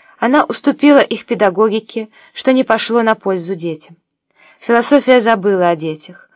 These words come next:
он улыбнулся мне, — «навсегда забыла, а не только на время, как это случалось со мной по отношению к вам. Но... Что же касается взрослых,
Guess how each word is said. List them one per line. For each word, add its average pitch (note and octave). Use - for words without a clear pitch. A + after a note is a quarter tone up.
он G3+
улыбнулся F#3
мне, — E3+
«навсегда G#3+
забыла, F3+
а F#3+
не G3
только A#3
на A3
время, F3+
как F#3
это F3
случалось G#3+
со G3+
мной F#3+
по E3+
отношению E3
к D#3+
вам. D3+
Но... G3+
Что -
же A3+
касается A#3
взрослых, -